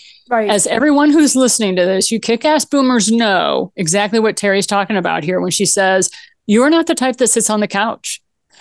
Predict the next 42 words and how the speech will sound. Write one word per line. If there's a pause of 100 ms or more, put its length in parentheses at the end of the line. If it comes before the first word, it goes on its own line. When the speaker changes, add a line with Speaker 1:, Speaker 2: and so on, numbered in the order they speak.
(140)
Speaker 2:
You
sit
on
the
couch
and
rest
because,
you
know,
you're
not
as
spry
as,
you
know,
we
used
to
be,
like,
you
know,
Speaker 1:
Right.
Speaker 2:
in
our
twenties." (380)
However,
once
we
get
our
batteries
recharged,
we
go
again. (280)
We
don't
Speaker 1:
Mm-hmm. (320)
Speaker 2:
stop.